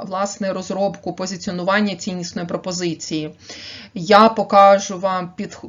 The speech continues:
підходи, покажу вам ш-, е, шаблони, ем, я-, взагалі, які є ніші для позиціонування. Також ми з вами розберемо різні моделі дл-, е, для розробки ціннісної пропозиції.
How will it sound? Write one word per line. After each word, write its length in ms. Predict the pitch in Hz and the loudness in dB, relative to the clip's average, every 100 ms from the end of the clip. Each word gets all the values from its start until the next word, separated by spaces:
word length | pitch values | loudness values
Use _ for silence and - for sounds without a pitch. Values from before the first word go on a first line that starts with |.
| - | -12
підходи, 720 | 190 - 220 214 233 214 214 | -12 -8 0 4 4 4 2
покажу 600 | 214 185 202 190 196 185 | 0 -6 -2 -2 -2 -4
вам 260 | 180 175 | -2 -2
ш-, 240 | 165 - - | -4 -8 -6
е, 400 | 175 175 170 170 | -2 0 0 -2
шаблони, 920 | 170 202 180 185 190 220 220 214 208 208 - - - - | -2 -2 -2 -4 0 2 2 0 -2 -6 -18 -20 -14 -8
ем, 380 | 180 180 180 180 | -4 -4 -4 -8
я-, 320 | 175 185 175 | -8 -8 -8
взагалі, 360 | - 208 220 202 | -2 0 2 0
які 340 | 185 175 - | -6 -8 -2
є 260 | 220 196 190 | -2 -2 -4
ніші 480 | 190 202 185 - 165 | -2 -2 -4 -8 -8
для 180 | 180 | -6
позиціонування. 960 | 175 180 180 - 180 175 180 175 175 175 | -6 -6 -10 -10 -8 -4 -2 -2 -2 -6
Також 380 | 170 175 214 214 | -6 -2 0 0
ми 80 | 190 | -4
з 100 | 208 | -2
вами 260 | 190 190 | -2 -2
розберемо 540 | 185 180 180 196 185 180 | -4 -4 0 2 0 -4
різні 380 | 190 180 185 | -6 -6 -6
моделі 720 | 180 170 185 185 185 170 165 156 - - - - | -4 -4 -2 0 0 0 -2 -4 -12 -20 -20 -12
дл-, 460 | 190 185 170 190 180 | -8 -6 -6 -8 -6
е, 200 | 185 180 | -2 -2
для 360 | 165 190 185 185 | 0 4 6 6
розробки 480 | 196 202 196 196 | 4 4 2 2
ціннісної 540 | 180 214 180 170 208 175 | -4 -2 -2 -2 -2 -2
пропозиції. 1040 | 180 170 196 233 247 277 240 214 208 208 | -2 -2 0 2 2 2 0 0 2 0